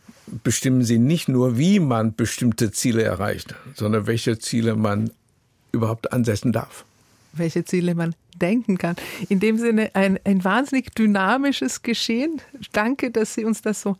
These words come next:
Speaker 2: nahe gebracht haben. In dieser kurzen Zeit, viel zu kurz, viel zu knapp, aber doch anschaulich einen Einblick in eine sehr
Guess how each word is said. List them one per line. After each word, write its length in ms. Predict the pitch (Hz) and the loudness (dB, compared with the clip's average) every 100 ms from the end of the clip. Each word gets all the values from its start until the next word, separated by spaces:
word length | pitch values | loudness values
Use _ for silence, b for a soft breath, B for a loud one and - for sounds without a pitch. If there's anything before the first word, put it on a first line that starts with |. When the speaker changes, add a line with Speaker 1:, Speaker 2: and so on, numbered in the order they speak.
| - | 0
Speaker 2:
nahe 420 | 175 185 254 240 | 2 2 2 0
gebracht 560 | 208 - 185 190 - | -2 -2 -2 -2 -4
haben. 340 | 196 190 196 214 B B | -4 -2 -2 -4 B B
In 120 | 202 | 2
dieser 360 | 185 202 190 180 | 4 4 2 0
kurzen 540 | - 254 285 285 226 214 | -2 0 2 0 0 0
Zeit, 440 | - 190 208 208 - | 0 0 0 -2 -8
viel 280 | 214 240 240 | -2 0 0
zu 200 | - 233 | -2 -6
kurz, 460 | - 233 220 226 - | -2 0 2 0 -6
viel 280 | - 233 240 | -6 -4 -2
zu 140 | - | -6
knapp, 340 | 226 - 240 - | -8 -4 -2 -2
aber 200 | 220 226 | -2 0
doch 240 | 233 240 - | 0 -2 -2
anschaulich 800 | 220 277 - 233 226 233 - 220 | 0 0 0 0 0 0 -2 0
einen 200 | 208 208 | 0 2
Einblick 720 | 202 226 302 254 220 220 - | 0 0 0 0 0 0 0
in 140 | 214 208 | 0 2
eine 240 | 202 196 - B B B | 2 2 -4 B B B
sehr 400 | 190 185 202 190 | 0 4 4 2